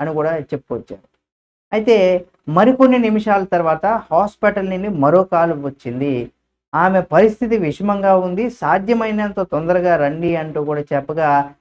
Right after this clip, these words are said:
తల్లిదండ్రులు మరింత ఆందోళనకు గురయ్యారు. "అసలు మీరెవరు?" అని అడగ్గా, "నేను హాస్పిటల్ అసిస్టెంట్ సూపరింటెండెంట్" అని సమాధానం వచ్చిందట. మరింత సమాచారం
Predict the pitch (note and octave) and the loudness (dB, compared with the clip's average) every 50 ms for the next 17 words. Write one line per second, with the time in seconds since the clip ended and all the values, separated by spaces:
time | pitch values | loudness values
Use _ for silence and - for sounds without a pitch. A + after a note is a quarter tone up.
0 | _ _ _ _ - C#3 D#3+ G3 A3 G#3+ G#3+ G#3+ G#3+ G#3+ G#3 F3 C#3+ C3+ C#3 D#3+ | _ _ _ _ -2 0 2 4 4 4 4 2 2 0 0 0 2 2 2 2
1 | F#3 G#3 G#3 G#3 G3+ F3 D#3 D#3+ E3 E3 E3 D#3+ D#3 D#3 D#3 D#3 C#3 C3+ C#3+ D3 | 0 0 0 2 2 2 2 0 0 0 0 0 0 -2 -2 -4 -4 -2 0 2
2 | D3+ D3+ D3+ D3+ D3+ D3+ D#3 D3+ C#3+ C3+ C3 C3+ - _ _ _ - C3+ D#3 F3 | 2 2 2 2 2 2 2 2 0 0 -2 -4 -10 _ _ _ -2 -2 -2 0
3 | - B3+ B3 A#3 G3+ F3 D#3+ D#3+ E3+ F3 F3+ F#3 F#3+ G3 G3+ G3+ G3 G3 G3 G3+ | 0 0 0 2 0 0 0 2 2 4 4 4 4 4 2 2 0 0 -2 -4
4 | - - D#3+ E3+ E3 C#3+ B2+ C3 C#3+ D3+ D#3 D3 D#3+ D3+ C#3+ C#3 C3+ C3 C3 _ | -4 -4 -2 -2 0 0 0 2 0 0 0 0 0 2 2 2 2 0 -4 _
5 | _ _ _ - A#2+ C#3 D3+ D3+ D3 C3 C#3 B2 C3 D#3 F#3 F#3 - - - F#3 | _ _ _ -4 -2 -2 0 0 -2 -2 -2 0 2 2 2 0 0 -2 -2 -2
6 | F#3 F#3 F3+ E3+ - - C3+ D3+ C#3+ - G3 F3 - - F#3 E3+ F3 D#3+ D3 - | 0 0 -2 -4 -4 -4 -6 -4 -4 -6 -10 -12 -6 -4 -4 -2 -2 -4 -8 -6
7 | - E3 E3+ D#3+ D#3+ E3 E3 D#3 D#3 D#3 D#3 D#3 D#3 - C#3 D3+ D#3 D3+ D3 - | -2 -2 -2 0 0 0 0 0 -2 -4 -4 -4 -8 -8 -6 -6 -4 -6 -4 -4
8 | F3 C3 C#3 C#3 C#3+ C#3+ C#3+ C#3+ C#3+ C#3 C3+ C3 C3 - C#3 C3+ C3 B2+ C3 D3 | -4 -2 -2 0 0 0 0 -2 -2 -2 -4 -4 -4 -6 -4 -4 -4 -4 -2 -2
9 | C3+ B2+ A#2+ A#2 - _ _ _ _ _ _ _ _ _ _ _ - D#3+ G3+ A#3+ | -2 -2 -2 -4 -8 _ _ _ _ _ _ _ _ _ _ _ -2 0 2 2
10 | B3 A#3+ B3 A#3+ - - - E3+ E3 E3 E3 E3 D#3 - D#3+ D3+ D3+ D3+ D#3 D#3+ | 2 2 0 0 -2 -2 -4 -4 -2 -2 -2 -2 -2 0 0 0 2 2 0 -2
11 | E3 | -4